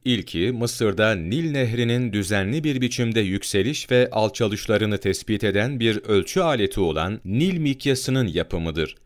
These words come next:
İkincisi ise Halife Mütevekkil'in Dicle Nehri kıyısında inşa ettirdiği hem şehrin su ihtiyacını karşılayan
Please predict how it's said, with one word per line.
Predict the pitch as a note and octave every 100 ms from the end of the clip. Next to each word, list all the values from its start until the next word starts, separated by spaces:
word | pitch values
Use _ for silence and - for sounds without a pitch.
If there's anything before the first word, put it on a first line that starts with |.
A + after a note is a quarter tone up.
| -
İkincisi | G2 G#2 E2+ D#2 D#2
ise | C#2 - G#2 C3+ _
Halife | F#2+ G#2+ A2 C3+
Mütevekkil'in | C3+ A2+ A#2+ A2 G#2+ - A2+ A2+ G2+ E2
Dicle | C#3+ B2+ B2
Nehri | A#2 G#2+ A2
kıyısında | A#2 A2 G2+ A2 G#2
inşa | G2 G2+ G2 A2+ G#2
ettirdiği | F#2 - F#2+ E2+ E2 F#2+ B2 - _
hem | - A2 D3
şehrin | - B2+ A#2 A#2 A2
su | - F3+
ihtiyacını | C#3 G2+ B2 A#2 G#2 G#2+ G2+
karşılayan | G2+ F#2+ - G2 F2+ F2+ B2